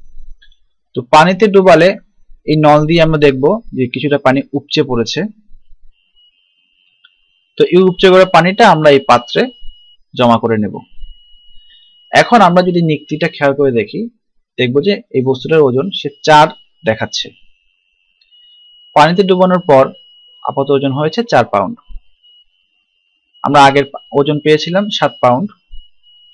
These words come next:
এখন পাচ্ছি চার পাউন্ড। তো তিন পাউন্ড ওজন কমে গেছে।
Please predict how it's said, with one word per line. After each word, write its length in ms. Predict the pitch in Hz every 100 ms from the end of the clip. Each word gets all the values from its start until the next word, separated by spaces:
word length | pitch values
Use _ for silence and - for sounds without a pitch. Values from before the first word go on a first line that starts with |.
| _ 127
এখন 220 | 123 151
পাচ্ছি 300 | 151 143 196
চার 260 | - 147
পাউন্ড। 320 | 202 95 82 240 _ _ _ _ _ _ _ _ _ _ _ _ _ _ _ _ _ _ _
তো 140 | 170 156 - _ _ -
তিন 220 | 185 180
পাউন্ড 340 | 185 180 240 247 - - -
ওজন 220 | 139 151
কমে 260 | 147 120 113
গেছে। 320 | 101 - 95